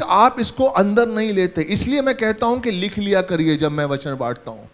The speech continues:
घर में जाकर उसको पढ़िए, उसको समझिए। एक ही बार में नहीं आएगा वचन, कम से कम रोज आधा घंटा दीजिए उस वचन को, समझिए परमेश्वर ने क्या कहा था, पास्टर ने क्या कहा है,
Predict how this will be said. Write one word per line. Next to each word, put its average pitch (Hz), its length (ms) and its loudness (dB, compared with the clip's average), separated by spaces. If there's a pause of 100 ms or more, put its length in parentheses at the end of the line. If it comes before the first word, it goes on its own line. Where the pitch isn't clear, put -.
(460)
घर 139 200 2
में 208 140 2
जाकर 190 340 2
उसको 196 220 0
पढ़िए, 156 680 0 (1160)
उसको 165 220 -8
समझिए। 180 400 -8
एक 165 220 -4
ही 269 80 -6
बार 254 240 2
में 262 140 0
नहीं 302 200 0
आएगा 277 260 0
वचन, 254 440 -6 (2500)
कम 214 140 0
से 262 140 -6
कम 277 340 -6 (600)
रोज 233 480 0 (120)
आधा 233 320 2
घंटा 247 380 0
दीजिए 240 460 -4
उस 202 220 -2
वचन 220 340 -4
को, 208 440 -8
समझिए 214 540 -8
परमेश्वर 185 480 -6
ने 202 120 -6
क्या 196 160 -4
कहा 190 180 -6
था, 165 120 -12
पास्टर 180 380 -6
ने 220 100 -6
क्या 202 200 -6
कहा - 220 -10
है, - 120 -20